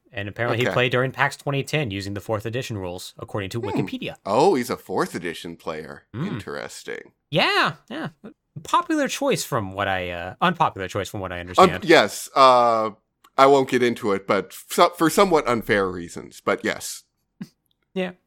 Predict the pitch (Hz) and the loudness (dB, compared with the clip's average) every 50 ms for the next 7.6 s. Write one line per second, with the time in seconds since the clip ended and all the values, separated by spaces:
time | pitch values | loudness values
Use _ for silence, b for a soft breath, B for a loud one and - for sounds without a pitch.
0 | _ _ _ 165 147 139 156 180 196 - - b b b b b - 165 208 185 | _ _ _ 0 0 2 0 0 -2 -4 -4 b b b b b 0 0 2 2
1 | 151 170 165 240 254 214 185 202 156 - 120 - 98 92 117 113 113 110 110 107 | 2 2 2 2 2 2 0 -2 0 -2 -4 -4 -4 -10 -8 -6 -4 -2 -2 0
2 | 113 120 110 - - - _ - 85 87 92 - _ _ _ _ _ _ _ - | 0 0 -2 -2 -10 -14 _ -12 -12 -12 -12 -14 _ _ _ _ _ _ _ -8
3 | 370 302 87 - _ _ _ _ _ - 311 277 202 113 117 - 104 107 113 135 | -8 -8 -8 -12 _ _ _ _ _ -10 -10 -8 -8 -10 -12 -14 -16 -14 -12 -12
4 | 110 87 85 80 82 - _ _ _ _ _ _ 494 403 262 320 339 - 185 135 | -10 -10 -10 -12 -12 -16 _ _ _ _ _ _ -2 0 0 -2 -2 -2 -2 -4
5 | 92 76 - - - 82 98 - _ _ _ _ _ _ _ _ - - - 107 | -4 -10 -12 -16 -18 -18 -18 -18 _ _ _ _ _ _ _ _ -2 0 0 0
6 | 90 - _ _ _ _ _ _ _ _ 196 233 - - - _ _ _ _ _ | -2 -8 _ _ _ _ _ _ _ _ 0 0 0 -2 -10 _ _ _ _ _
7 | _ _ _ _ _ 147 240 311 320 339 359 349 | _ _ _ _ _ 0 0 2 0 -2 -4 -8